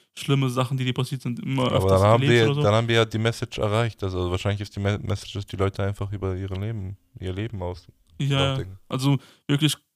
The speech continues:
Speaker 1: kann ich wirklich nur empfehlen, die ist gut. Ich hab sie halt nicht weitergeschaut, weil da an so einem bestimmten Moment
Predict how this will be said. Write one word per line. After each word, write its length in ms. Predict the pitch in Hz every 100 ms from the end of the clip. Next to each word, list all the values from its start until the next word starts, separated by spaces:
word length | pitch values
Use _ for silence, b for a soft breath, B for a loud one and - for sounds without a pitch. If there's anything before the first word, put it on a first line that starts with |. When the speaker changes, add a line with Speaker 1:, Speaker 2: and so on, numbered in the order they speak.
| -
Speaker 1:
kann 180 | 143
ich 120 | 143 143
wirklich 200 | 147 147
nur 100 | 135
empfehlen, 280 | 123 143
die 80 | 143
ist 100 | 135
gut. 180 | - 151 B B
Ich 120 | -
hab 100 | 151
sie 100 | 139 151
halt 100 | 143
nicht 160 | 147
weitergeschaut, 580 | 147 160 156 151 151 147
weil 120 | 139
da 120 | 135 139
an 180 | 135
so 120 | 127 135
einem 60 |
bestimmten 280 | 131 156 156
Moment 300 | 139 147 151